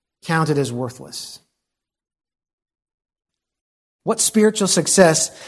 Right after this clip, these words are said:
have you achieved that was not attained solely by God's grace? The answer is none, in case you're wondering.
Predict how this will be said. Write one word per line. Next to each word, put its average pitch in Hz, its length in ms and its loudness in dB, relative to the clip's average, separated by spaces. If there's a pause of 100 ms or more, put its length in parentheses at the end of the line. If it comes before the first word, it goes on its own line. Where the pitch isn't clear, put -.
have 160 160 0
you 190 160 0
achieved 165 800 -2
that 170 120 2
was 147 120 0
not 185 260 2
attained 165 380 -2
solely 180 360 2
by 151 180 0
God's 143 320 -2
grace? 120 460 -6 (3500)
The 131 100 -12
answer 147 260 -6
is 127 100 -12
none, 123 440 -10 (840)
in 127 80 -14
case 117 240 -10
you're 117 100 -12
wondering. 113 520 -12